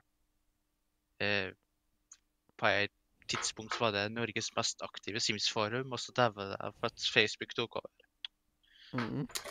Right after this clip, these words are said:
Speaker 2: Ja, men kanskje
Speaker 1: Ja, men
Speaker 2: bare hans
Speaker 1: Facebook.
Speaker 2: forumside nå, på en måte. Det, siden forum går for tregt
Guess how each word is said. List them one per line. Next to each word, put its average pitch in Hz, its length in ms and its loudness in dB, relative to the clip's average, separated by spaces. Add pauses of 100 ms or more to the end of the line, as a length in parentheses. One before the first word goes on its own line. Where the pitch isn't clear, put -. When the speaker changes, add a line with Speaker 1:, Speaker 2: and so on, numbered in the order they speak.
(1000)
Speaker 2:
Ja, 131 100 6
men 147 100 10
kanskje 151 220 10
Speaker 1:
Ja, - 40 10
men 165 60 12
Speaker 2:
bare 151 140 12
hans 143 180 6
Speaker 1:
Facebook. 123 400 4
Speaker 2:
forumside 117 480 6
nå, 107 220 4
på 120 80 8
en 117 100 6
måte. 110 300 6 (760)
Det, 113 720 8
siden 135 180 6
forum 127 500 4
går 123 120 10
for 123 120 2
tregt - 600 4